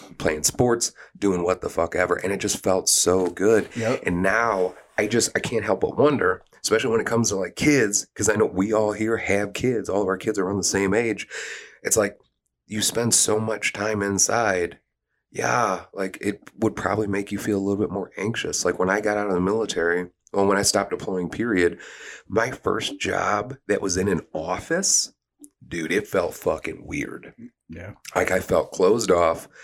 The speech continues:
Speaker 1: I felt claustrophobic. And I just started getting that anxiety. I just wanted to be out. You know what I mean? And you can't help but wonder if, like,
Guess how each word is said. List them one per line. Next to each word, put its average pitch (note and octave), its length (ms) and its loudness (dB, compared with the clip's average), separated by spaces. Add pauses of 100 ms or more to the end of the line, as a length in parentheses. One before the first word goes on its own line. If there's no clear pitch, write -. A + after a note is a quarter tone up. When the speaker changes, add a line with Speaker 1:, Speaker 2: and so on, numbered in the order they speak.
(140)
Speaker 1:
I F2 100 -8
felt E2+ 240 -2
claustrophobic. F2 1040 0 (360)
And F#2+ 160 -2
I - 80 -4
just F#2+ 240 0
started F#2 360 -2
getting F#2 280 -4
that D#2 200 -4
anxiety. E2 600 -4
I E2+ 60 -2
just F#2 200 -2
wanted F2+ 280 -2
to F2 60 -2
be E2 260 -6
out. F#2+ 400 0 (500)
You E2+ 100 2
know F2+ 120 6
what F2+ 100 4
I E2+ 80 4
mean? G2+ 420 2 (240)
And F#2 140 4
you E2+ 60 -2
can't G#2 280 0
help G2+ 160 0
but D#2 160 0
wonder F#2+ 300 4
if, F2 140 -2
like, E2+ 380 0